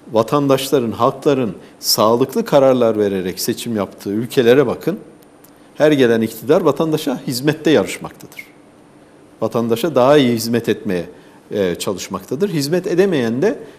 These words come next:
beş yıl bile iktidarda kalamamaktadır. Şimdi Türkiye'ye bakıyoruz, şu sorunları. Her ay biz konuşuyoruz. Her yıl konuşuyoruz. Açlık sınırı, yoksulluk sınırı,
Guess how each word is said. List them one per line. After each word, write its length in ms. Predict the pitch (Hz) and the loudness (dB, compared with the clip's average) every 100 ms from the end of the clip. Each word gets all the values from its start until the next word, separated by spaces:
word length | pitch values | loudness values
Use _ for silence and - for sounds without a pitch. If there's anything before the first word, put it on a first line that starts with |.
| - | -4
beş 260 | 160 - - | 0 0 0
yıl 140 | 120 | 0
bile 160 | 104 92 | 0 -2
iktidarda 500 | 90 - 85 78 78 | -4 -8 -8 -8 -10
kalamamaktadır. 680 | 95 95 92 - - - 139 | -12 -14 -16 -20 -20 -18 -12
Şimdi 300 | - 302 254 | -6 -4 -2
Türkiye'ye 460 | 285 - 185 180 | -4 -2 0 2
bakıyoruz, 420 | 220 208 110 117 - | 0 -2 -2 -4 -6
şu 160 | - | -8
sorunları. 520 | - 135 117 104 92 - - - | 0 0 0 -2 -4 -8 -10 -2
Her 140 | 339 | 2
ay 160 | - 196 | 2 0
biz 140 | 151 | -2
konuşuyoruz. 640 | - 95 - 92 - - - - | -4 -6 -6 -14 -16 -18 -4 6
Her 200 | 196 285 | 6 6
yıl 260 | 262 233 | 2 0
konuşuyoruz. 720 | 160 117 92 - - - - - - - - | 0 -2 -4 -10 -14 -16 -20 -20 -20 -20 -4
Açlık 400 | 147 - - 117 | -2 -2 -4 -6
sınırı, 400 | - 113 95 92 | -4 -4 -4 -4
yoksulluk 560 | 104 117 - 104 92 - | -4 -4 -6 -8 -8 -12
sınırı, 360 | 90 80 80 | -12 -12 -14